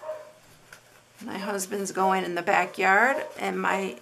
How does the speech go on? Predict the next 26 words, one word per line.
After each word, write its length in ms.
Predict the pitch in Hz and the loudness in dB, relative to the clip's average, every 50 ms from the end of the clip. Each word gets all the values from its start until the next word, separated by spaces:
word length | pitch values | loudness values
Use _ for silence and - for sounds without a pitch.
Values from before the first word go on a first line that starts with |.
| - _ - | -16 _ -6
little 280 | 202 208 202 202 202 | -4 -2 0 0 -2
girl, 480 | 190 180 202 214 208 196 202 208 226 240 | 0 0 2 6 8 8 8 8 8 6
she 260 | 233 - - 220 214 | 4 0 0 0 2
likes 340 | 208 208 208 208 202 - - | 4 4 4 4 2 0 0
to 120 | - 226 | 2 2
bark. 560 | - 214 208 202 202 220 247 285 - - - - - - - - - - - - - - - _ _ _ _ _ _ _ _ _ _ _ _ _ _ _ - | 6 8 10 10 10 10 8 6 4 0 -12 -18 -20 -20 -14 -10 -8 -8 -8 -10 -14 -20 -20 _ _ _ _ _ _ _ _ _ _ _ _ _ _ _ -8
Every 360 | - - 214 214 220 247 247 233 | -4 -2 -2 -2 0 -2 -2 0
time 300 | 240 240 240 220 220 220 | 0 0 2 2 2 0
he 120 | 226 - | -2 -2
goes 400 | - 196 190 196 196 190 190 - - | 0 0 2 2 2 0 -2 -4 -4
to 140 | - 220 180 | -6 -6 -6
the, 200 | 190 - - - | -6 -6 -6 -4
in 120 | 202 190 | -4 -4
the 80 | 190 - | -2 -2
back, 480 | - 90 95 95 113 - 92 - - - - - - - | 0 0 0 0 0 0 -2 -4 -8 -16 -20 -12 -10 -8
she 220 | - - - 233 214 | -6 -4 -2 -2 0
wants 280 | 214 208 208 208 - | 0 0 0 0 -2
to 80 | - 190 | -4 -4
go 220 | 190 180 180 190 | -4 -4 -4 -6
too. 480 | 180 - - - - - - - 196 190 - _ _ _ _ _ _ _ _ _ - - - - - - - - - - - - - - - - | -6 -8 -8 -8 -8 -10 -10 -12 -12 -14 -16 _ _ _ _ _ _ _ _ _ -20 -20 -20 -20 -20 -20 -20 -20 -20 -20 -20 -20 -20 -20 -20 -16
So 180 | - - 202 | -12 -10 -6
sorry 420 | 185 - - 196 180 180 180 185 185 | -4 0 2 4 4 4 4 2 -2
for 200 | 185 - 175 180 | -4 -4 -6 -4
her 160 | 202 190 180 | -4 -4 -2
<laughs> 0 | |
barking. 720 | - 180 175 233 226 - - - - - - 320 330 - | 0 2 2 2 0 -2 -4 -6 -6 -6 -6 -8 -10 -12